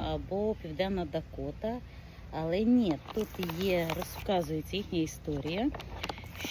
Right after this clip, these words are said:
що в дві тисячі сімнадцятому році вони купили ферму в Юті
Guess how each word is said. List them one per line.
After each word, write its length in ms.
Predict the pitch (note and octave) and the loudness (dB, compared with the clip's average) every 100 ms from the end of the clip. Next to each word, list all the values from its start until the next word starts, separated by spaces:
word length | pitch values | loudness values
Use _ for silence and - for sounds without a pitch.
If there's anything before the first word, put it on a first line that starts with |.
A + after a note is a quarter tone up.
| - | 0
що 180 | F#3+ | 4
в 260 | F#3 F3 E3+ | 6 6 4
дві 140 | G3+ | 2
тисячі 340 | G#3+ A3 - G3 | 4 2 2 -2
сімнадцятому 680 | - G3 F#3+ F#3+ - F3+ E3 | 0 2 2 0 0 2 2
році 360 | D#3 D3+ - | 0 -2 -2
вони 200 | F3+ G3+ | 0 0
купили 480 | A3+ F3+ G#3 G3+ F3 - | 0 0 4 6 4 2
ферму 720 | - D#3 C#3+ C#3+ C#3+ E3 G#3 C4 - - - - - D#3+ | -2 0 0 -2 -2 0 2 0 -4 -12 -12 -10 -6 0
в 80 | F#3 | 0
Юті 760 | D#3+ F#3+ F3+ D3+ F3 - A3 | 2 2 2 0 -4 0 4